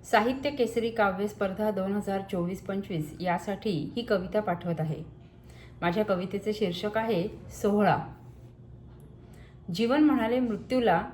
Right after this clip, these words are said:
"तुझा सोहळा किती खास आहे." जीवन म्हणाले मृत्यूला, "तुझा सोहळा किती खास आहे." भल्या बुऱ्या साऱ्यांना तुझ्या अंतिम दर्शनाची आस आहे.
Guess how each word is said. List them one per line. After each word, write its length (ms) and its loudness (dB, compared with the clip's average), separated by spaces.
"तुझा 240 0
सोहळा 360 2
किती 360 -6
खास 320 -4
आहे." 180 -4
जीवन 280 -2
म्हणाले 440 0
मृत्यूला, 680 2
"तुझा 260 2
सोहळा 400 4
किती 380 -6
खास 320 -2
आहे." 380 0
भल्या 340 4
बुऱ्या 340 4
साऱ्यांना 760 2
तुझ्या 300 0
अंतिम 400 0
दर्शनाची 640 -2
आस 300 0
आहे. 220 -4